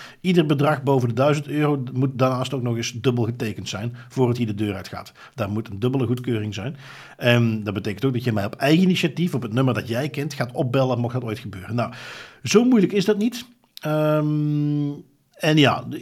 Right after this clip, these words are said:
ik vond het dus wel interessant dat we nu voor het eerst eens een keer een, een, een, kennelijk een echte deepfake poging hebben. Hij heeft er voor de rest geen details rond vrijgegeven. Dus, hè, korreltje zout mogelijk. Ehm, maar hij zei zelf, "Ik vond het verbazingwekkend hoe goed het was."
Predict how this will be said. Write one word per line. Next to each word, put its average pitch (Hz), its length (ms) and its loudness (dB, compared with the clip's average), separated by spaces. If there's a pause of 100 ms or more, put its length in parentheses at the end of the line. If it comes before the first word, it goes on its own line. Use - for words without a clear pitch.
(220)
ik 208 100 -4
vond 247 100 6
het 240 80 2
dus 185 100 2
wel 240 100 2
interessant 233 360 0
dat 185 100 0
we 156 60 2
nu 165 100 4
voor 139 140 2
het 143 80 -2
eerst 175 260 -2
eens 139 100 0
een 135 80 0
keer 127 280 -2
een, 113 180 -6
een, 110 140 -6
een, 120 220 -8
kennelijk 170 300 0
een 123 120 -6
echte 107 440 -4
deepfake 135 420 0
poging 117 320 0
hebben. 175 180 0
Hij - 0 -
heeft 147 140 -4
er 127 60 -4
voor 113 100 -2
de 120 60 -2
rest 123 140 -2
geen 170 140 0
details 143 340 -4
rond 123 160 -8
vrijgegeven. 143 720 -6 (420)
Dus, - 480 0 (280)
hè, 151 160 -4 (380)
korreltje 151 440 4
zout 151 340 2
mogelijk. 165 720 -2
Ehm, 139 600 0
maar 127 120 0
hij 123 120 2
zei 113 140 -4
zelf, 143 220 -2
"Ik 110 100 -8
vond 127 220 -6
het - 120 -14
verbazingwekkend 117 680 -6
hoe 107 100 -4
goed 151 160 -4
het - 100 -10
was." 180 280 -4